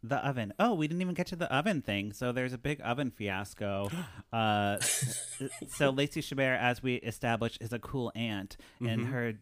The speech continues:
Speaker 1: dumb nieces put toys in the oven and break the oven. So she has no way to cook, uh, for this, or bake, I guess it's called, for this competition. So she has to go to Nick's
Speaker 2: <laughs>
Speaker 1: Pizzeria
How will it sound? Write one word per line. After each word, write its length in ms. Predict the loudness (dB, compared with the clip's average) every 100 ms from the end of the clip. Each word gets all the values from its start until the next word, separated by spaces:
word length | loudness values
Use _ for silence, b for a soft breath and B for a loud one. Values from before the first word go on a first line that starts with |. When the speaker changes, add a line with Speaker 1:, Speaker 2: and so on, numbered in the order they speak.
| 0
Speaker 1:
dumb 380 | 6 6 6 6
nieces 500 | 4 2 2 0 0
put 320 | -2 -4 -4
toys 460 | -6 0 2 2 0
in 80 | -4
the 60 |
oven 360 | -2 -2 -2 -2
and 220 | -2 -6
break 340 | -4 -4 -4 -6
the 120 | -4
oven. 320 | -4 -2 -4
So 140 | -6
she 160 | -6 -4
has 160 | -2 2
no 160 | 2
way 100 | 4
to 80 | 2
cook, 560 | -2 -4 -2 -2 -4 -12 B B B B
uh, 340 | 2 4 4 0
for 260 | -2 -2
this, 280 | 0 -2 -4 -18 -18 -8
or 180 | -6 -6 -2
bake, 420 | 2 4 2 0
I 80 | -4
guess 280 | -2 -4 -8
it's 120 | -12
called, 380 | -4 0 0 -4
for 440 | -4 0 2 2
this 360 | 2 0 -2 -10 -8
competition. 640 | -6 -4 -4 -2 -2 0
So 120 | 2
she 280 | 0 0 0
has 140 | -2
to 80 | -2
go 380 | -2 2 4 4
to 180 | 0 -2
Nick's 640 | 0 2 0 -2 -10 -12
Speaker 2:
<laughs> 240 | -10 -8
Speaker 1:
Pizzeria 1400 | -6 -4 -2 -4 -2 0 2 2 2 2 0 -2 -4 -4